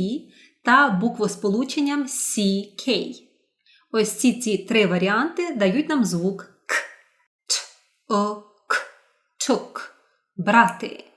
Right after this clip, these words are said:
Took. Л, о, к. Look. Дивитися. Look.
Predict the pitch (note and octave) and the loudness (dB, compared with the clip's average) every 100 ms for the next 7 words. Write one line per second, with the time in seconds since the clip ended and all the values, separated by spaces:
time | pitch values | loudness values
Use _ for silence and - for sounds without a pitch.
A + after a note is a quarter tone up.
0 | _ _ _ - B3 F#3 - - - - | _ _ _ -2 0 0 -4 -16 -18 -18
1 | _ _ _ _ _ _ _ _ _ _ | _ _ _ _ _ _ _ _ _ _
2 | - - _ _ _ _ _ A3 G3+ G3+ | -20 -20 _ _ _ _ _ -2 2 4
3 | G3 C4+ - _ G#3 G3+ G3+ - _ _ | 2 0 -6 _ -2 0 -2 -14 _ _
4 | - - - _ _ _ _ G#3 G3+ A3 | -10 -10 -10 _ _ _ _ -4 2 2
5 | G#3+ - - - _ _ - F#3 F3+ B3+ | 2 -6 -14 -14 _ _ -4 0 2 2
6 | - F3+ - - - - _ _ G3+ G3 | 0 -6 -8 -12 -14 -20 _ _ 0 2
7 | A3 - | 2 -2